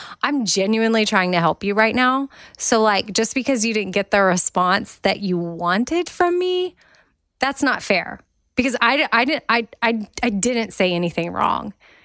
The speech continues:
And I communicated that to him right away. And we were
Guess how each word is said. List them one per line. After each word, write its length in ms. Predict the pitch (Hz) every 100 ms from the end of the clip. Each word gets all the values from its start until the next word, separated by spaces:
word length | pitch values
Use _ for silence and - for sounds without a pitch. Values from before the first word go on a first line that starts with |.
| -
And 120 | 214 233
I 120 | 254
communicated 640 | 302 277 254 208 208 190
that 180 | 190 196
to 80 | 196
him 240 | 196 185
right 200 | 180 180
away. 280 | 180 190 165
And 140 | 185 202
we 140 | 302
were 220 | 392 -